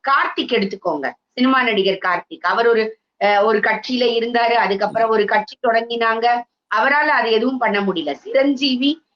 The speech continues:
எவ்வளவு பெரிய ஓப்பனிங்க கொடுத்தாரு, கடைசியில நாம பிரஜா ராஜ்யம்னு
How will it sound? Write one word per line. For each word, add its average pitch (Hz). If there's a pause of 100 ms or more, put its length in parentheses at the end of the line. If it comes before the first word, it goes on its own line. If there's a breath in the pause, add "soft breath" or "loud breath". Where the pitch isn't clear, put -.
(140)
எவ்வளவு 254
பெரிய 320
ஓப்பனிங்க 262
கொடுத்தாரு, 196
கடைசியில 254
நாம 220
பிரஜா 220
ராஜ்யம்னு 202